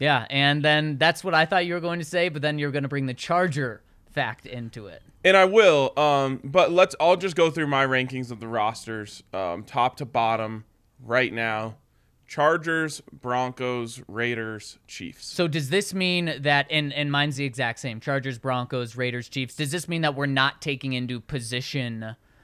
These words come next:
Speaker 1: um, importance in this?
Speaker 2: Kinda,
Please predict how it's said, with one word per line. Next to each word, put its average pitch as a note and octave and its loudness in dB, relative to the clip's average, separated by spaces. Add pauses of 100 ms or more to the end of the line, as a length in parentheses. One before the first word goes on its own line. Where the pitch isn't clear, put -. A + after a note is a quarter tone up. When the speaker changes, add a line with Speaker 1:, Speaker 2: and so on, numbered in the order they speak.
(140)
Speaker 1:
um, A2 -2
importance C#3 -8
in C#3+ -6
this? D#3 -8 (1700)
Speaker 2:
Kinda, E3+ 0